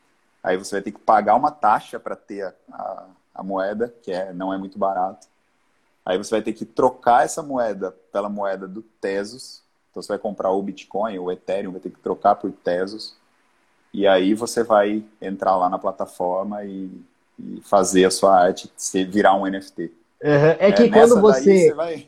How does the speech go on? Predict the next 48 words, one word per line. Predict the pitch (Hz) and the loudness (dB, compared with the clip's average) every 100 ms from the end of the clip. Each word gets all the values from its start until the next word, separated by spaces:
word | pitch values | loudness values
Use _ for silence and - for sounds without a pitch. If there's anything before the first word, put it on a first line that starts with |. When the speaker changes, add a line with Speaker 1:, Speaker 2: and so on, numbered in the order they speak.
| - | -20
Speaker 1:
<laughs> | - | -12
Speaker 2:
Uhum. | 143 - | -10 -6
Speaker 1:
você | 147 160 180 - 123 | 4 6 6 2 0
vai | 165 | 4
Speaker 2:
É, | |
Speaker 1:
gastar | 202 202 | 4 6
Speaker 2:
é | |
Speaker 1:
uma | 202 | 6
Speaker 2:
que | 202 | 6
Speaker 1:
graninha. | 214 185 143 117 98 - - _ | 8 8 6 0 -6 -14 -18 _
Speaker 2:
vai, | 147 151 196 | -2 4 6
imagino, | 196 214 170 151 190 151 - | 6 6 4 6 6 6 4
é | 175 | 4
que, | 214 | 4
que | - 233 | 0 0
quando | 185 226 247 | 6 6 6
você | 214 214 214 196 | 4 4 6 6
já, | 165 180 160 | 6 4 6
já | 139 160 | 4 2
converte, | 156 - 185 156 143 139 123 - 131 | 0 4 4 4 4 4 4 0 -4
né, | 120 131 143 - _ _ | 2 2 2 -2 _ _
e | 127 | -4
você | 131 151 165 | 2 2 4
já | 156 | 4
tem | 156 185 | 6 4
a | |
criptomoeda, | 175 190 202 - 175 156 147 175 160 127 101 - _ _ _ _ - | 4 4 4 4 6 6 6 6 6 4 4 -2 _ _ _ _ -2
o | 170 185 | 6 10
outro | 226 277 226 | 10 6 0
processo | - 196 190 202 202 202 | 2 2 2 4 2 2
fica | 202 202 202 | -6 0 0
mais | 196 196 196 | 2 -2 -4
fácil | - 170 190 - 139 | -2 0 0 -4 -8
já, | 113 123 117 | -2 0 0
né, | 117 127 | 0 -4
de | 120 127 | -6 -6
trocar | 139 139 165 | -4 2 2
pela | 202 190 | 4 6
Speaker 1:
Sim. | 185 | 8
Speaker 2:
outra | 202 202 | 8 6
moeda, | 196 131 95 92 _ _ _ _ | 2 -4 -6 -12 _ _ _ _
né? | 107 | -6
Speaker 1:
Sim, | 120 135 110 | 0 2 2
bem | 87 98 | 2 0
mais | 139 | 4
Speaker 2:
Então, | 156 117 | 6 6
Speaker 1:
fácil, | 85 - 87 | 4 0 -10
é. | 82 | -10